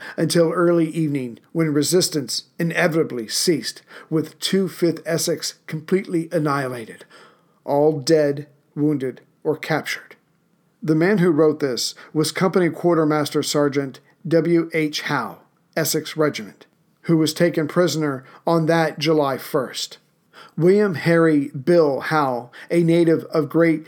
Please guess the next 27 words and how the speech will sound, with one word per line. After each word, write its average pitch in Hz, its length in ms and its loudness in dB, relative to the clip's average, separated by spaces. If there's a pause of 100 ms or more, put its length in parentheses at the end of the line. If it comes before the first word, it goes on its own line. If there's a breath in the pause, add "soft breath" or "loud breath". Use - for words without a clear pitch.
(160 loud breath)
Maplestead, 151 840 -2
Essex, 147 500 -6 (240 loud breath)
was 156 180 0
born 151 460 4
on 151 240 -4
August 156 320 -2
twenty-fourth, 151 640 0
nineteen 151 460 -2
oh 131 100 -4
seven. 117 420 -6 (500 loud breath)
A 170 120 2
gardener 156 600 2
by 135 200 -4
profession, 135 640 -4 (160 loud breath)
he 170 160 2
enlisted 165 580 0
in 165 140 -4
the 147 80 0
Fifth 160 260 -2
Battalion 147 560 -2
Essex 160 360 -4
Regiment 143 440 -2 (160)
Territorials 147 760 0 (240 loud breath)
in 170 120 2
October 156 680 0 (200)
nineteen 143 500 -2
twenty-five. 131 760 -6